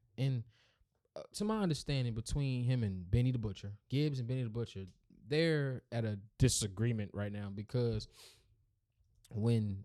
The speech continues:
Benny the Butcher got shot, he took where he, where he got shot in Texas, that town where he got shot at, he took them off his tour list.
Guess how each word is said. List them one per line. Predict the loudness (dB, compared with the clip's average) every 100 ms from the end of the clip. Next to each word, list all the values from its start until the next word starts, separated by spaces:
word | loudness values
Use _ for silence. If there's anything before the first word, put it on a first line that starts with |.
| -8
Benny | 2 4
the | 4
Butcher | 6 6 6 2 0
got | 0 -2
shot, | -4 -4 -2 -2 -4 -12 _ _ _ _ _ _ _ _ _ _ _ -20 -20 -20 -20 -20 -16
he | -4 -2 0 0 -2 -6 -6
took | -2 0 -2 -8 -20 -20 _ _ _ _ _ _ _ _ -2
where | 0
he, | 0 -2 -10
where | -4 -2
he | 0
got | 2 2
shot | 4 4 4
in |
Texas, | 0 -2 -2 -8 -10 -8
that | -8 -4
town | 0 2 2
where | 2
he | 2
got | 2 0
shot | 0 0
at, | 0
he | -4
took | -2 -4 -2
them | -4 -4
off | -4
his | -6 -4
tour | -4 -2 -4
list. | -6 -10